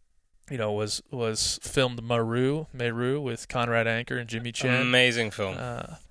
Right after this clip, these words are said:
Speaker 1: an amazing film. And so this, this, for this person, you know, he's a Nat Geo photographer. He's, he's one of the more prolific guys in the outdoor space.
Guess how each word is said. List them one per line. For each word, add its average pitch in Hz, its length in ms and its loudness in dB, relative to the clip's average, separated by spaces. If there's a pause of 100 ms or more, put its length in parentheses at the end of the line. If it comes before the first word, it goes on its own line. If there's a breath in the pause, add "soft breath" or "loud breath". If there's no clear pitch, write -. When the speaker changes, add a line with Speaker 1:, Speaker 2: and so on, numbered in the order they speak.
(300 soft breath)
Speaker 1:
an 160 120 4
amazing 208 440 2
film. 101 440 -6
And 135 180 -2
so 147 160 4
this, 156 260 4
this, 165 340 -2
for 143 180 -2
this 185 240 6
person, 170 500 2
you 135 80 -2
know, 127 80 4
he's 123 120 2
a 113 60 -4
Nat 123 320 4
Geo 123 400 4
photographer. 120 800 0
He's, 104 340 -10 (340 soft breath)
he's 135 300 -2
one 170 200 4
of 156 60 4
the 143 60 0
more 131 180 2
prolific 123 440 -2
guys 110 280 4
in 107 80 -8
the 104 120 -4
outdoor 110 500 -6 (320)
space. - 520 -4